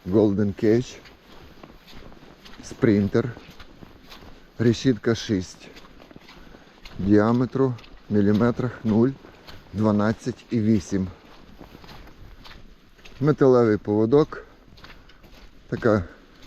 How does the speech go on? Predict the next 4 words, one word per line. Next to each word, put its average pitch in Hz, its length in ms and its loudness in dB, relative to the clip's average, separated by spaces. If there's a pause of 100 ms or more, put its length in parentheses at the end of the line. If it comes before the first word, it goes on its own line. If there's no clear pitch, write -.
(640)
бльосінка 139 560 2
старенька, 123 760 0 (720)
ржава. 110 600 0 (1080)
Атом 104 420 0